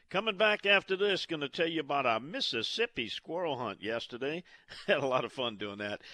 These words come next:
Also, where you can watch it, 'cause we got a f-, lot of film and video we shot yesterday of it, too. And also your text messages. All coming up next on the Outdoors with Don Dubuque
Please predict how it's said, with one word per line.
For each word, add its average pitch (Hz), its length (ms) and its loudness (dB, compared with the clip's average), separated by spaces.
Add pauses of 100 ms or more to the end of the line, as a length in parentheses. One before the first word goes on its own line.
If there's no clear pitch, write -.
(140)
Also, 143 260 2
where 127 200 2
you 120 120 -2
can 101 220 -8
watch 139 300 0
it, - 120 -8
'cause 92 160 -12
we 123 120 -12
got 113 260 -4
a 101 80 -4
f-, - 180 -14
lot 127 200 -4
of 104 60 -10
film 113 340 -6
and 95 120 -14
video 107 320 -4
we 95 140 -8
shot 95 300 -2
yesterday 92 360 -6
of 76 80 -10
it, 87 80 -18
too. 107 140 -8
And 95 80 -6
also 160 220 0
your 156 160 -4
text 170 320 -4
messages. 95 480 -10 (280)
All 151 160 4
coming 196 240 2
up 190 100 2
next 208 300 -2
on 117 140 -8
the 101 100 -6
Outdoors 123 540 -2
with 98 120 -12
Don 127 240 -4
Dubuque 127 360 -6